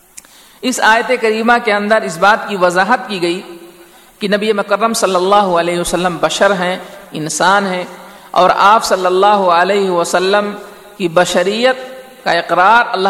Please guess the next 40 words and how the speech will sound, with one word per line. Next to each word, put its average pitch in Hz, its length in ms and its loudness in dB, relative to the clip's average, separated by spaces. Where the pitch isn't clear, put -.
تعالیٰ 175 340 2
نے 202 240 0
آپ 185 220 2
ہی 277 80 -4
کے 208 160 -2
زبان 165 380 0
سے 208 160 -4
کروایا 156 600 2
تاکہ 180 280 2
کسی 185 300 -4
کو 185 140 -2
شک 156 260 -6
و 165 60 -4
شبہ 160 360 -4
نہ 202 80 0
ہو 208 200 0
جائے۔ 143 240 -6
اس 208 140 -6
آیت 226 220 2
کریمہ 233 320 0
میں 240 120 0
جب 214 200 -2
ہم 202 120 -2
غور 208 240 4
کرتے 247 380 -2
ہیں 202 240 -4
تو 196 80 -2
بڑی 220 220 0
تاکید 226 480 0
کے 202 120 0
ساتھ 214 420 4
اس 220 160 -8
موضوع 185 300 -2
کی 190 120 -8
وضاحت 180 500 0
کی 240 140 -6
گئی 190 280 -2
ہے، - 60 -18
اس 240 180 -4
لیے 254 300 2